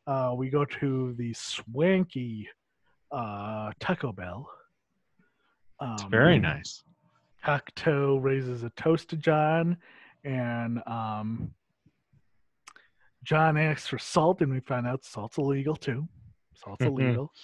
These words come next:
Speaker 2: Of course, meat's illegal, salt's illegal.
Speaker 1: Cocteau asks Spartan what he thinks of Saint Angeles, and John says he thought the place would have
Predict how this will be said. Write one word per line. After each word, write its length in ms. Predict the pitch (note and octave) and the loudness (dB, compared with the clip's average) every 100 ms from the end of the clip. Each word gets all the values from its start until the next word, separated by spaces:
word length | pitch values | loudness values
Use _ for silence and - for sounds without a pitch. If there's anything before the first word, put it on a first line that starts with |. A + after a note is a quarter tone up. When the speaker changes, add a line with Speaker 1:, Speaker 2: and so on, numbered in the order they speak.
| - - _ | -20 -20 _
Speaker 2:
Of 60 | - | 0
course, 340 | C3+ D3+ - | 4 4 2
meat's 320 | G#2 G#2+ A#2+ B2 | 0 2 2 4
illegal, 400 | A#2+ B2+ C#3+ D3+ | 4 4 2 -2
salt's 380 | - G2+ A2 - | -2 2 2 4
illegal. 400 | A2 B2 C#3 C#3+ _ _ _ _ - | 2 4 0 -4 _ _ _ _ -4
Speaker 1:
Cocteau 800 | D3+ C#3 - - D#3+ C#3+ C#3+ C#3 | 0 0 -4 0 2 4 2 2
asks 220 | D3 - | 0 -2
Spartan 380 | - D3 D3 D#3 | -2 -2 0 0
what 120 | G3+ | 0
he 80 | C4 | 0
thinks 380 | - D#4+ D#4 | 0 -2 0
of 120 | D#3+ C3+ | -4 -2
Saint 240 | D3 A#2 | -4 -4
Angeles, 460 | G#2+ G#2 G#2 F#2 - | -6 -8 -12 -14 -14
and 100 | A#2 | -4
John 240 | C#3+ F3 | 2 2
says 240 | - D#3+ D3 | 2 -2 0
he 100 | E3 | -4
thought 300 | - D3 - | 0 -2 -2
the 60 | |
place 440 | - - D3 D3+ - | -6 0 0 0 -6
would 140 | C3 | -4
have 120 | C3 | -2